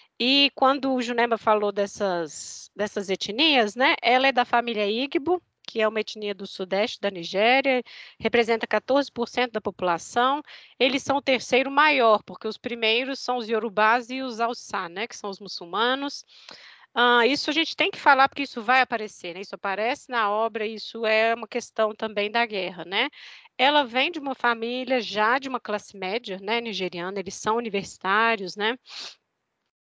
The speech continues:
É, então, ela chegou até a cursar medicina, aos dezenove anos que ela foi pros Estados Unidos, e aí lá fez comunicação, ciência política, depois fez um mestrado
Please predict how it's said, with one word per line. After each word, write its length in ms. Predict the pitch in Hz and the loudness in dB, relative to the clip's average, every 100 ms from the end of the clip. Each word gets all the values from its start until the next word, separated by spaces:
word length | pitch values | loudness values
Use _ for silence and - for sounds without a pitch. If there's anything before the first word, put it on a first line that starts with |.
| _ _ - | _ _ -2
É, 760 | 202 214 208 202 190 185 175 | 2 4 4 2 0 0 -2
então, 240 | 165 - 214 | -4 0 2
ela 160 | 233 | 2
chegou 380 | 220 233 214 247 | 0 -2 0 2
até 260 | 269 - 302 | 2 4 2
a 60 | |
cursar 360 | - 285 - 262 | 0 -8 -2 -2
medicina, 600 | 247 - - 285 302 285 | -2 -8 -10 -6 -4 -4
aos 60 | 208 | -6
dezenove 420 | 190 226 226 214 | -4 -4 -4 -4
anos 160 | 226 - | -8 -6
que 80 | |
ela 100 | 208 | -6
foi 200 | 208 196 | -4 -6
pros 100 | 180 | -8
Estados 300 | - 196 185 | -4 -4 -4
Unidos, 480 | 220 208 277 254 196 | -8 -6 -6 -6 -8
e 100 | 196 | -4
aí 180 | 196 196 | -2 -2
lá 240 | 202 202 | 0 0
fez 200 | 202 185 | 0 -6
comunicação, 920 | - 190 165 - 220 - 240 277 262 | -10 -10 -12 -12 -16 -2 2 2 0
ciência 340 | 220 - 196 - | -2 -8 -10 -14
política, 680 | 170 190 254 247 - - 247 - - - _ | -8 -2 0 0 -4 -10 -14 -20 -20 -20 _
depois 320 | - 202 196 | -4 -2 0
fez 200 | - 196 | 0 -2
um 100 | 196 | 0
mestrado 720 | 208 190 - 196 196 196 175 | -2 -2 -2 0 2 0 -8